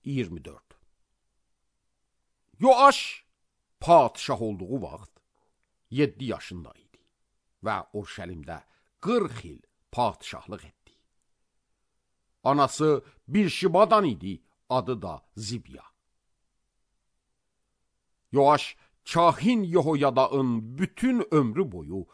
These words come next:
Rəbbin gözündə doğru olan işlər etdi. Yehoyada ona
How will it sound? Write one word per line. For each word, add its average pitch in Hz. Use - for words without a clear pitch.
Rəbbin 214
gözündə 87
doğru 101
olan 90
işlər -
etdi. -
Yehoyada 226
ona 175